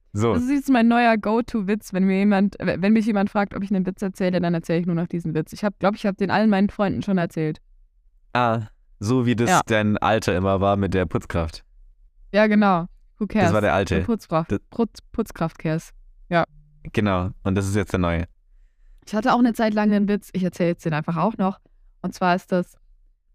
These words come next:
Speaker 2: äh, was läuft, nee, was rollt durch den Wald und schreit dauernd Kugel? Ein Kugelschreibär.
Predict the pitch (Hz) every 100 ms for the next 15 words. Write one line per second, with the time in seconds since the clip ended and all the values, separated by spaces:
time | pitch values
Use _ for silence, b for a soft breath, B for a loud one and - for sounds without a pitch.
0 | _ _ _ - 190 185 175 156 - 208
1 | 226 220 196 254 _ _ - - - 180
2 | 196 165 - _ - 202 - 180 202 294
3 | - - 226 - 208 185 180 208 254 -
4 | - _ _ _ 196 196 - - - 190
5 | 214 190 180 185 - 214 175 160 - _
6 | _ _ _ _ _ 175 185 - 294 240
7 | 240 233 - 202 214 190 165 156 151